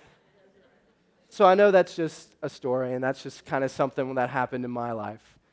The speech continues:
But with you, whenever you feel the enemy attacked or there's that inner wound, be open to trust God that he's gonna bring healing to that area of your life. Because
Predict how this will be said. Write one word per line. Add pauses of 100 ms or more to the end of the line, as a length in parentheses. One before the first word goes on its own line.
(440)
But
with
you, (800)
whenever
you
feel
the
enemy
attacked
or
there's
that
inner
wound, (420)
be
open
to
trust (140)
God
that
he's
gonna
bring
healing (320)
to
that
area
of
your
life. (1400)
Because